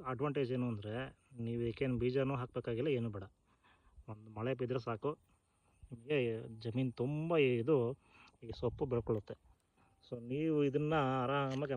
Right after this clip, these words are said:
ಮನೆಗೆ ತಗೊಂಡೋಗಿ, ಇದರಲ್ಲಿ ಕೆಲವೊಬ್ರು ಉಪ್ಸಾರು ಮಾಡ್ತಾರೆ,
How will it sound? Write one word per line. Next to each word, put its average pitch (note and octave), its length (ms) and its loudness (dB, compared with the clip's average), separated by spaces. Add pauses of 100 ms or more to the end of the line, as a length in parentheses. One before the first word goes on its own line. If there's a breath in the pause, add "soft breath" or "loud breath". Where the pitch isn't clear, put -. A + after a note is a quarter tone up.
ಮನೆಗೆ A#2+ 260 0
ತಗೊಂಡೋಗಿ, A2 400 0 (1500)
ಇದರಲ್ಲಿ B2+ 320 2 (240)
ಕೆಲವೊಬ್ರು B2+ 360 4 (640 loud breath)
ಉಪ್ಸಾರು C3 400 6
ಮಾಡ್ತಾರೆ, A#2 360 0